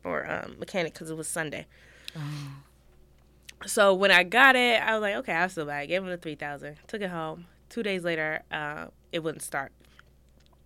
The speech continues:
Speaker 1: I was like, "The fuck?" <laughs> I'm like, "Shit." So come to find out, the whole engine needed to be replaced.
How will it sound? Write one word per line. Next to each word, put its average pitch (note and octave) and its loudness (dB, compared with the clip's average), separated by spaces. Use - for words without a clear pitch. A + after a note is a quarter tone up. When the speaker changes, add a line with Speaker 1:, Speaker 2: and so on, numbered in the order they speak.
Speaker 1:
I F#3 0
was F3+ 2
like, D3+ -2
"The D3+ -6
fuck?" D#3 -8
<laughs> - -
I'm E3 0
like, C#3+ -2
"Shit." B3 10
So C#4 8
come G4+ 10
to G4 4
find C#4 10
out, A#3+ 10
the A#3+ 10
whole C4+ 6
engine F#3+ 4
needed E3+ 2
to - -6
be D#3 -2
replaced. C#3+ -4